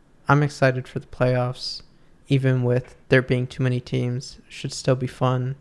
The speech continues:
and interesting regardless. So where we're at right now, the season is looking like a pro overall, and I think it'll also be super memorable. I mean, we'll see how the playoffs go, but at least for the regular season, because it was so unique and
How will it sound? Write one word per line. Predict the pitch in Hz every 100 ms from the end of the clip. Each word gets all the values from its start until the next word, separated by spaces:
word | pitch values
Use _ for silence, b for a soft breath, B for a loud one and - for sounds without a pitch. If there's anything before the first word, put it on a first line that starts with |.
| b b b b
and | 143 131
interesting | 139 135 - 131 123
regardless. | 120 127 123 - -
So | - - - - 160 - - _
where | 139 135 139
we're | 143
at | 131 143 147
right | 139 127
now, | 127 131 147 156 160 _ _ _ -
the | 151
season | - 147 156 143
is | 135 139
looking | 135 139 135
like | - - - -
a | -
pro | - 131 123
overall, | - 147 170 127 - -
and | 135
I | 135
think | - 170
it'll | 156 147
also | 135 - 131
be | 131 123 123 127 b b b
super | - 139 143
memorable. | 131 127 151 165 180 202 - _
I | 147
mean, | 135 123
we'll | 123
see | - 139
how | 139
the | 139
playoffs | - 131 131 151 - -
go, | 147 151
but | 139 131 - - - b b b b
at | 135
least | 131 143 -
for | 151
the | 135
regular | 131 135 135
season, | - - 131 139 131
because | 131 - 135 127
it |
was | 127 120
so | - 127
unique | 123 123 127 127 -
and | 120 -